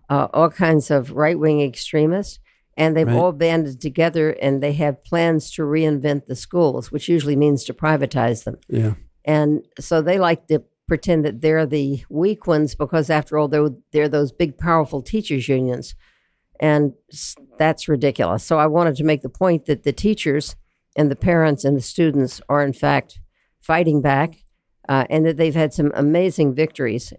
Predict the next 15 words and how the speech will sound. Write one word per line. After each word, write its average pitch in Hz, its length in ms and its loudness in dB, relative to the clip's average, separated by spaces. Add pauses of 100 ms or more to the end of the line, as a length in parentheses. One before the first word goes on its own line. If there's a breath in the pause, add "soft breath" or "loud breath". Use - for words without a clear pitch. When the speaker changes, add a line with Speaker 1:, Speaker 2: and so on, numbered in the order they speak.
Speaker 1:
And 139 300 0 (220)
to 143 100 -6
me, 160 540 2 (160)
and, 139 240 0
and 127 340 -2
when 143 140 0
I 139 80 0
talk, 165 320 -2 (340)
uh, 110 160 -6
to - 160 -10
the 127 80 -4
C 147 220 -4
T 139 160 -4
U 151 160 0
tonight, 131 400 -2